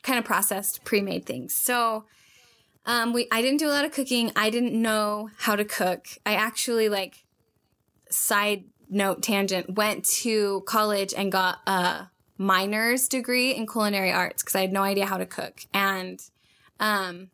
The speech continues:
like, the first day they were like, "Hey, go make this recipe." And I just, like, stood there like,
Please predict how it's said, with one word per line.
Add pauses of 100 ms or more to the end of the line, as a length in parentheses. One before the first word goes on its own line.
(320)
like,
the
first
day
they
were
like,
"Hey,
go
make
this
recipe."
And
I
just,
like,
stood
there
like,